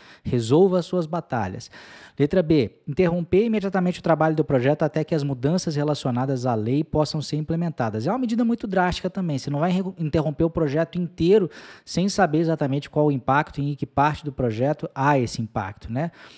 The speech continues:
Letra C, reunir-se com a equipe do projeto pra entender como a lei afetará os objetivos do projeto. Esse é o, o correto, né? Então, e, eh, o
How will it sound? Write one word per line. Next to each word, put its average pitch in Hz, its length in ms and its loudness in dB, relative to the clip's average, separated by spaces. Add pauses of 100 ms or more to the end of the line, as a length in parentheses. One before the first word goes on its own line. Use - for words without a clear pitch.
(360)
Letra 175 280 4
C, 165 180 2
reunir-se 165 420 2
com - 80 -2
a 190 60 4
equipe 180 260 -4
do 175 80 0
projeto 156 380 2
pra 165 100 -2
entender 156 460 0
como 202 260 0
a 185 60 4
lei 147 240 4
afetará 143 560 0
os 190 100 2
objetivos 127 440 -2
do 120 80 -4
projeto. 117 520 -4
Esse 147 460 -2
é 131 80 2
o, 135 360 0
o 117 100 -6
correto, 127 560 0
né? 151 160 -2 (440)
Então, 120 280 -4
e, 127 160 -2
eh, 123 240 -2
o 123 40 -6